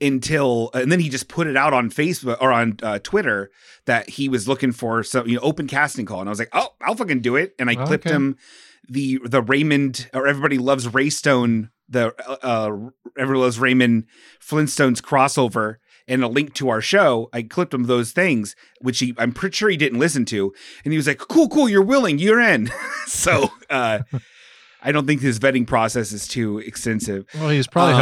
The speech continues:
Speaker 2: hoping you would join in and then be a listener so he could have as many listeners as the Halfway Okay Show.
Speaker 1: <laughs> Right? <laughs> We're, we're really bumping his numbers,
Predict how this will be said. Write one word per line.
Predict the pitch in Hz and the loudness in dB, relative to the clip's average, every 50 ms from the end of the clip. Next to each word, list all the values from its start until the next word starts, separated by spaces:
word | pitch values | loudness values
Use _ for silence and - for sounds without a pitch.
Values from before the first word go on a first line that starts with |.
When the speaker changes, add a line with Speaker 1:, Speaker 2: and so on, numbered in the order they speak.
| 131 110 | 6 4
Speaker 2:
hoping | 107 123 113 | 4 2 0
you | 110 113 117 117 | 2 2 2 2
would | 113 110 104 104 110 127 127 _ _ _ _ _ _ _ _ 127 117 120 117 110 | 2 2 0 -4 -10 -18 -20 _ _ _ _ _ _ _ _ -18 -16 -14 -14 -4
join | 107 123 123 117 110 107 | 0 2 2 4 4 2
in | 110 117 117 | 2 2 2
and | 110 104 101 | 2 0 0
then | 104 101 101 | 0 -2 0
be | 101 104 | 0 -2
a | 98 95 | -2 -2
listener | 92 101 110 - - - 98 90 90 92 98 - | -2 -2 -4 -4 -6 -8 -8 -8 -10 -12 -14 -18
so | - - - 104 | -14 -10 -8 -6
he | 95 101 95 | -6 -6 -8
could | 107 101 | -8 -6
have | 98 101 101 98 | -4 -4 -2 -2
as | 101 95 95 | -4 -6 -4
many | 104 107 110 107 104 | -2 -2 0 0 0
listeners | 101 104 110 110 - - 104 95 92 - - | 0 0 0 -2 -2 -4 -4 -6 -6 -6 -6
as | - 135 117 92 | -4 -4 -4 -4
the | - - | -6 -4
Halfway | 95 120 117 101 - - 127 117 110 | -2 0 0 0 -2 -2 -2 0 0
Okay | 104 107 107 - - - 135 131 131 | 0 -2 -6 -8 -10 -10 -8 -8 -8
Show. | 123 - - 113 107 104 104 101 101 - _ _ _ _ _ _ _ _ - | -8 -8 -10 -10 -12 -14 -16 -16 -18 -20 _ _ _ _ _ _ _ _ -8
Speaker 1:
<laughs> | 143 135 - - - 50 50 50 50 50 50 - - - | -2 0 0 2 2 0 0 0 0 0 -2 -2 -2 -2
Right? | 180 139 139 135 139 156 - - - - - - | 0 2 2 4 4 2 0 -4 -10 -14 -16 -18
<laughs> | - - - | -16 -8 -4
We're, | 208 190 170 - - - - | -2 -2 -2 -4 -6 -8 -6
we're | 190 175 | -6 -4
really | 160 156 185 190 175 147 | 0 2 4 4 4 4
bumping | 113 151 147 143 120 135 127 | 2 2 0 0 0 -2 -2
his | 123 117 101 | -2 -2 -2
numbers, | 104 104 104 98 92 95 90 87 85 | -4 -4 -4 -2 -2 -2 -4 -4 -6